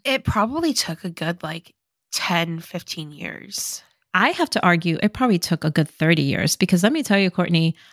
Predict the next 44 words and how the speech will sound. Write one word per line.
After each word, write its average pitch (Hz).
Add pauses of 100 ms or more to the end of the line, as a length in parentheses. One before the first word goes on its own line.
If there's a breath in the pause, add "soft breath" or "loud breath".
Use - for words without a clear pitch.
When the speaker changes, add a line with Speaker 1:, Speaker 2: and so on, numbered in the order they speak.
(140 soft breath)
Speaker 2:
most 208
people 277
I 196
know 180
think 175
that 160
they 156
aren't 160
aging. 151 (180)
I 220
think 196
I'm 156
not 143
aging. 160
Like, 185
most 202
people 170
are 175
just 175
like, 165
"Oh 269
yeah, 226
I 175
look 214
exactly 175
the 160
same 156
as 156
I 156
did 165
when 156
I 143
was 156
eighteen." 165
Speaker 1:
Well, 254
see, 277 (160)
she -
didn't 294
really 208
notice 180
until 214
people 208
started 160
noticing. 160